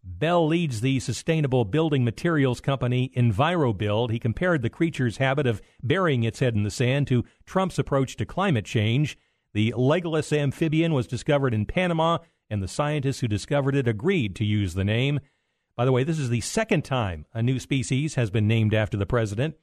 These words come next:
Last year, a moth whose wings resemble Trump's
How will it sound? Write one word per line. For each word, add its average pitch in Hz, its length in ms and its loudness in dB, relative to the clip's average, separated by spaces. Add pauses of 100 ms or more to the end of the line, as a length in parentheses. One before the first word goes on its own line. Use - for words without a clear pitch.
(360)
Last 120 380 -2
year, 160 340 4
a 120 140 -2
moth 143 640 0 (460)
whose 120 220 -2
wings 196 360 0
resemble 143 460 0
Trump's 151 420 -4